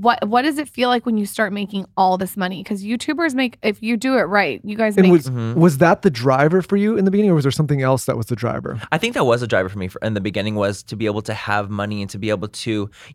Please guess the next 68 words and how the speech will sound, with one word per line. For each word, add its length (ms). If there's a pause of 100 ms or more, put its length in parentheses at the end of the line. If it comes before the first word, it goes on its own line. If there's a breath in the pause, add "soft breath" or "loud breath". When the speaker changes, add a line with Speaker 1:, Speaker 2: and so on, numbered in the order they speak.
Speaker 3:
know, 60
for 120
me, 100
I 60
feel 120
like 80
it 20
was 120
really 100
important 220
to 20
be 60
able 100
to 80
take 60
care 80
of 80
my 100
family 640
and, 160
you 60
know, 100
take 160
care 80
of 60
my 80
parents 580
when 300 (320 soft breath)
they've 180
worked, 400 (100)
you 140
know, 300 (100)
insane 1040 (300)
amount 320
of 180
hours 340
and 80
things 120
that, 220
to 80
provide 300
for 80
me 100
and 60
my 120
little 160
brothers. 400
So 420 (420 soft breath)
for 80
me, 100
I 40
was 80
like, 100
"Okay, 120
well, 140
I'm 100
gonna 120
be 80
able 120
to 80
get 180
to 100
a 40
spot 320
where, 120
like, 180
I 140
can 360